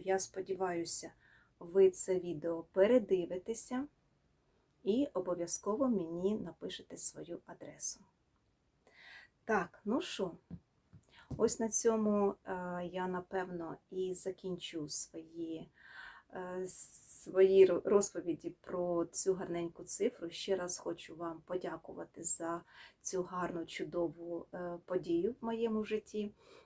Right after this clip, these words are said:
Я їх довго чекала, цих цифр.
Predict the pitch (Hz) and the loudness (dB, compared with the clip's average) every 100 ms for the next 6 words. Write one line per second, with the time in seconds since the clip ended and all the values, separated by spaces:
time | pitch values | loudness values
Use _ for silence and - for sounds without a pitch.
0 | _ 185 185 185 185 160 160 175 175 180 | _ -6 2 4 4 0 -2 -2 -2 -4
1 | 175 - - 165 170 190 - 220 - - | -12 -12 -10 -6 -4 -4 -6 -8 -8 0
2 | 220 214 233 | 4 4 2